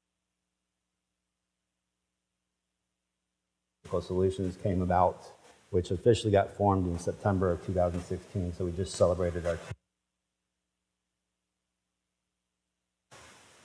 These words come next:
use my gifts and talents to actually make the world a better place instead of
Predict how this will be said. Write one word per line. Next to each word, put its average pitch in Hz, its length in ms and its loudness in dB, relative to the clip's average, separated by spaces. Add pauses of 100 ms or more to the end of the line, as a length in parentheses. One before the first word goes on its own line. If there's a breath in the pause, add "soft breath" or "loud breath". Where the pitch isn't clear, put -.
use 113 300 4
my 120 100 4
gifts 107 220 6
and 101 140 0
talents 98 500 4
to 101 220 2
actually 90 720 0 (640)
make 82 180 -6
the 85 80 -8
world 87 200 2
a - 20 -4
better 80 200 -2
place 82 380 -4
instead 80 400 -4
of 76 260 -2